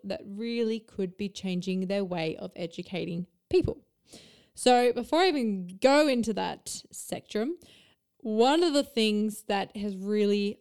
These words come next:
heightened and made people feel like this is the way of connecting with people is movies and T V shows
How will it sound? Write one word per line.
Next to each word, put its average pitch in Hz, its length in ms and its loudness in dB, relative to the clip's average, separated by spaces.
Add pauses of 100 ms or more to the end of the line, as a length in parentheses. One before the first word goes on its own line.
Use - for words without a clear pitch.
heightened - 960 -4 (600)
and 208 460 2 (360)
made 226 640 0 (280)
people 226 280 -4 (240)
feel 247 400 2
like 220 280 -2
this 208 240 -8
is 180 120 -12
the - 260 -10 (400)
way 208 500 0
of 240 140 -4
connecting 247 340 -2
with 254 120 -2
people 302 440 2 (340)
is 214 180 0
movies 208 640 2
and 214 160 2
T 196 180 -2
V 180 180 -2
shows - 480 -10